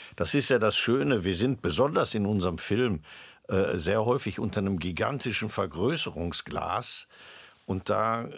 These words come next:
erzählt manchmal ein, ein, ein Zögern, ein Blick,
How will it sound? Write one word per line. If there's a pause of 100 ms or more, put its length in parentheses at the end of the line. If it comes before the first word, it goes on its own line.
(160)
erzählt
manchmal
ein,
ein,
ein
Zögern,
ein
Blick,